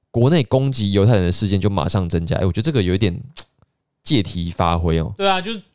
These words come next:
Speaker 2: 可见的这个民主平常在各个地区就有点讨人厌啊。
Speaker 1: 有。
Speaker 2: 所以印尼为什么马来西亚会反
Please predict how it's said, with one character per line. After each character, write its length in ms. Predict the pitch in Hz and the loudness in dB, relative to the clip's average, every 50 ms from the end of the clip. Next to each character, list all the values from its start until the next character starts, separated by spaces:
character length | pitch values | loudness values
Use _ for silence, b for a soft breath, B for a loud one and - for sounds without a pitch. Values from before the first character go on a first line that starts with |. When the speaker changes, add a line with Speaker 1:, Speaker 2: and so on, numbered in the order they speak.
| _ _ | _ _
Speaker 2:
可 180 | - - 160 160 | -6 -2 0 0
见 160 | 165 233 240 | 2 2 2
的 100 | 226 190 | 2 2
这 120 | 185 170 240 | 2 2 0
个 100 | 214 202 | -2 0
民 180 | 175 175 175 | 0 -2 -2
主 140 | 190 185 170 | -2 -2 -4
平 240 | 135 - 160 175 170 | -4 -4 -4 -2 -2
常 260 | 170 156 147 160 160 139 | -2 -2 -4 -4 -8 -8
在 120 | - 190 | -8 -8
各 160 | 165 143 - | -6 -4 -6
个 120 | 185 151 156 | -6 -6 -6
地 160 | 151 175 165 | -6 -6 -8
区 160 | - - 160 | -8 -8 -10
就 180 | 143 147 170 160 | -8 -8 -10 -10
有 240 | 151 143 147 143 143 | -10 -8 -8 -6 -6
点 180 | 143 139 135 | -6 -8 -8
讨 180 | 131 - 117 104 | -8 -10 -12 -12
人 140 | 101 98 104 | -12 -14 -14
厌 140 | 120 113 98 | -14 -16 -16
啊。 220 | 92 _ - 98 | -16 _ -6 -4
Speaker 1:
有。 80 | - - | -2 -2
Speaker 2:
所 80 | 202 | -2
以 80 | 190 175 | -2 -2
印 200 | 185 208 202 175 | -2 -2 -2 -2
尼 180 | 151 135 131 139 | -4 -6 -6 -6
为 80 | 175 175 | -6 -6
什 100 | 135 131 | -6 -8
么 80 | 123 | -8
马 180 | 123 117 110 107 | -8 -6 -6 -6
来 40 | 120 | -6
西 140 | - - | -4 -4
亚 60 | 135 117 | -4 -4
会 60 | 143 | -4
反 160 | 120 - 120 | -6 -6 -10